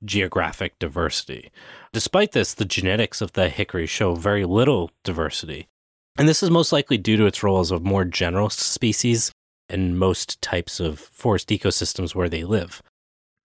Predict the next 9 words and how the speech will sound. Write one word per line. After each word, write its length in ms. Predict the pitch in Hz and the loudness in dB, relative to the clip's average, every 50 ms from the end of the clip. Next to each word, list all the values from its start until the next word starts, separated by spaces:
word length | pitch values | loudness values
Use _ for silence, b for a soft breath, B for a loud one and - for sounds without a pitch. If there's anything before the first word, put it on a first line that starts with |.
| _ _ | _ _
That 160 | 135 131 - | -2 0 2
doesn't 340 | - 147 131 143 117 90 95 | 2 2 4 2 2 2 0
mean 240 | 107 110 117 117 113 | 2 2 4 4 4
that 160 | 110 104 - | 2 2 2
there's 200 | 98 90 80 - | 0 0 0 0
nothing 320 | 98 98 90 - 101 92 | 0 -2 0 0 0 0
interesting 420 | 113 123 - - 98 - - 82 71 | 0 0 0 -2 -4 -4 -4 -6 -4
here, 260 | 80 82 80 82 85 | -4 -2 -2 -2 -2
and 240 | 85 85 85 82 | -2 -4 -4 -6